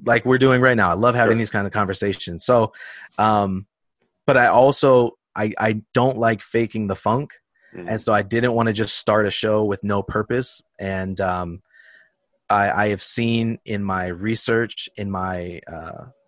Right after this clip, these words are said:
Speaker 1: my, the empirical data that I've collected with working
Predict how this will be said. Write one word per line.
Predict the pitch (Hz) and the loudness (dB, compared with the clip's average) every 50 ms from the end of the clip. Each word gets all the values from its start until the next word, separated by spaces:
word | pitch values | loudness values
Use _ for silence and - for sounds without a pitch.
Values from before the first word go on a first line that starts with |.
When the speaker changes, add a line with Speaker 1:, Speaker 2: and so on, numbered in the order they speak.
| _ _ _ _ _ _ _ _ _ _ | _ _ _ _ _ _ _ _ _ _
Speaker 1:
my, | - 98 98 92 90 87 85 82 82 73 67 - | -12 -8 -6 -6 -4 -6 -6 -6 -8 -10 -12 -12
the | 95 92 90 - - | -12 -10 -10 -10 -10
empirical | 104 98 - - - 127 117 113 117 - - 117 104 | -10 -12 -12 -8 -4 -2 -2 -2 -2 -2 -4 -4 -2
data | 98 110 104 107 110 110 | 0 2 2 2 2 2
that | 104 107 107 | 0 0 2
I've | 107 107 101 - | 0 0 -2 -4
collected | - - 101 101 104 104 - 113 101 | -6 -4 -2 -2 -2 -2 -2 -4 -4
with | 95 98 98 - | -4 -4 -4 -4
working | 90 92 101 101 - - 104 98 | -4 -4 -4 -4 -2 -4 -6 -6